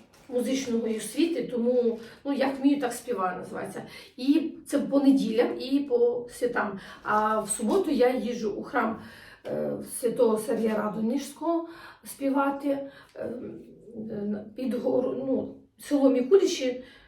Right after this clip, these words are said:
е, де знаходиться гора Румія. От. Ми співаємо на церковнослов'янській, так само, як і в Анталії, так само і тут. Тому вся служба зрозуміла. В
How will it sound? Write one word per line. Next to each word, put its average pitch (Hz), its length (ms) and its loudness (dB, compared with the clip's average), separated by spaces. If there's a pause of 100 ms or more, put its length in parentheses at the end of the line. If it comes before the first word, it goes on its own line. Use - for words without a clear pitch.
(120)
е, 208 280 -8 (380)
де 233 400 4
знаходиться 226 480 -2
гора 240 240 2
Румія. 226 400 0 (680)
От. 113 260 -10 (760)
Ми 269 180 4
співаємо 262 360 6
на - 20 0
церковнослов'янській, 233 960 -2
так 269 140 -10
само, 226 320 -2
як 208 240 -6
і 214 300 -6 (240)
в 214 40 -4
Анталії, 262 380 0 (120)
так - 120 -12
само 233 300 -2
і 226 100 -4
тут. - 300 -16 (140)
Тому 240 340 -4 (140)
вся 233 220 -4
служба 214 520 -4 (260)
зрозуміла. 240 600 0 (260)
В 226 480 2